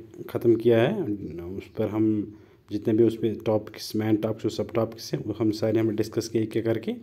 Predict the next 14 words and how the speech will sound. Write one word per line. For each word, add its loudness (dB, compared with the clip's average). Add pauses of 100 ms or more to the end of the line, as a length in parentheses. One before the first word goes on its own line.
(560)
और -2
आज 2
हम, 4 (540)
आज -4
देखेंगे 0
जो 2 (260)
question 8
इस 6
पर 0
लास्ट 2
पे -4
दिए 6
गए 6
हैं, 2